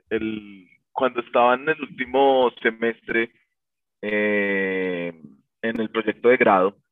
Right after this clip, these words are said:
eh, yo estudié ingeniería electrónica y hice doble programa con ingeniería industrial. Entonces yo intenté, eh, hacer,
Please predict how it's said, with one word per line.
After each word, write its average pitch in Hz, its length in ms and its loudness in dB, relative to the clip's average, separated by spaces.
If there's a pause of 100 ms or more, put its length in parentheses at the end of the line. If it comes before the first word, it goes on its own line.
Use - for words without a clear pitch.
(600)
eh, 98 380 -6 (160)
yo 113 140 -6
estudié 117 340 2
ingeniería 123 260 2
electrónica 147 640 0 (240)
y 110 300 -18
hice 117 120 -4
doble 113 220 4
programa 104 360 -2
con 113 140 -8
ingeniería 107 320 -6
industrial. 110 540 0 (800)
Entonces - 320 -2
yo 135 80 2
intenté, 135 600 4 (180)
eh, 127 160 4
hacer, 117 260 0